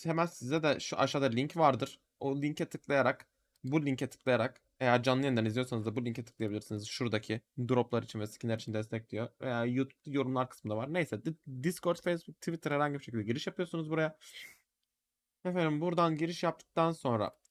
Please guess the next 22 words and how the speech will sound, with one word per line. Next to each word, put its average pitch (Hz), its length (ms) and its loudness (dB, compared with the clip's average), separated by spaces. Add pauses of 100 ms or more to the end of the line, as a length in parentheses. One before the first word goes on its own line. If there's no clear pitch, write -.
bu 135 460 -2
ten 160 220 2
K'deyiz. 123 500 0
Buradan 131 340 -2 (140)
gönderiyorsunuz. 143 800 -2
Burayı 117 300 -2
destekliyorsunuz 117 720 -6
oluşturucu 107 380 -6
hesaplar 107 380 -4
kısmından. 104 460 -6 (460)
Ondan 165 140 0
sonra 180 180 0
Steam 190 200 -4
hesabınızı 175 400 0
bağlıyorsunuz. 175 600 2 (140)
Amazon 127 280 2
hesabınızı 147 440 0
bağlayabilirsiniz 151 580 -2
ve 131 60 -4
Twitch - 220 -12
hesabınızı 131 420 -4
bağlıyorsunuz. 143 540 -4